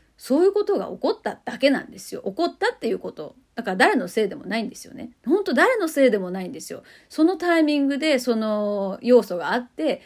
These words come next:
それが起こったっていうこと。で、そこから、じゃあそれがすごくね、辛いこととか嫌だなって思うことで繰り返したくないっていうことだったら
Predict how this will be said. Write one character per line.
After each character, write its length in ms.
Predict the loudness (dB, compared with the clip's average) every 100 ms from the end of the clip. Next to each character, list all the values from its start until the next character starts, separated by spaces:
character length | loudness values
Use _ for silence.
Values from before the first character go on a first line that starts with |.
| _
そ 140 | -4
れ 100 | -2
が 100 | -2 -4
起 60 |
こ 120 | 0
っ 80 | -2
た 200 | 0 -4
っ 100 | -4
て 160 | _ -12
い 80 | -12
う 80 |
こ 120 | -16 -16
と。 220 | -16 -16 _ _ _ _
で、 200 | -2 -2 -8 _ _
そ 180 | -6 0
こ 140 | 2
か 80 | 2 0 0
ら、 40 |
じ 40 | 0
ゃ 40 |
あ 20 |
そ 140 | 0 0
れ 100 | 2
が 140 | 0
す 140 | -2 -4
ご 140 | -4
く 140 | -4
ね、 320 | -10 -10 -10 -12 _ -4
辛 260 | 2 2
い 60 | 2
こ 120 | 0
と 140 | -2
と 120 | -4 -10
か 300 | -6 -6 -2
嫌 200 | -2 0
だ 120 | -2
な 220 | -2 -2 0
っ 40 |
て 80 | 0
思 240 | 2 2
う 40 | -2
こ 120 | -8
と 300 | -6 -8 -10 _ _ _
で 100 | -10
繰 120 | 0
り 100 | 0
返 240 | 2 0 0
し 40 |
た 120 | -2
く 100 | -2
な 160 | -2 -2
い 100 | -4
っ 40 |
て 140 | -6 -8
い 160 | -6
う 40 | -6
こ 140 | -6
と 140 | -2 -2
だ 120 | -2
っ 60 | -8
た 140 | -14 -4
ら 320 | 0 0